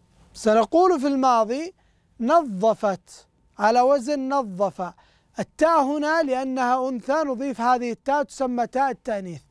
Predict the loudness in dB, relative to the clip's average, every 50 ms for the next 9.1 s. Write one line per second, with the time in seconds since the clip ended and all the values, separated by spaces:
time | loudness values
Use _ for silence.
0 | _ _ _ _ _ _ _ _ 2 4 4 6 6 4 4 2 _ _ _ _
1 | _ _ _ _ _ -2 0 2 2 2 0 0 -2 -2 -2 -2 -2 -6 -6 -8
2 | _ -20 -20 _ _ _ _ _ _ _ _ _ _ _ _ _ _ _ _ _
3 | _ 0 2 2 2 2 4 4 4 4 2 2 0 0 2 4 4 4 4 2
4 | -2 -6 -4 -6 -4 -4 -4 -4 -4 -4 -4 -4 -4 -4 -2 -2 -2 -4 -4 -4
5 | -6 -6 -4 -2 -2 0 2 2 0 0 -2 -4 -8 -4 -4 0 2 4 4 4
6 | 4 2 -2 _ _ _ _ -12 -10 -8 -8 -4 0 0 0 0 0 -2 -8 -8
7 | -6 -6 -6 -6 -6 -8 -6 -6 -6 -6 -6 -6 -8 -8 -8 -10 -10 -14 -14 -16
8 | -18 _ -20 -20 -20 _ _ 0 2 2 2 2 0 0 0 0 0 2 2 2
9 | 2 2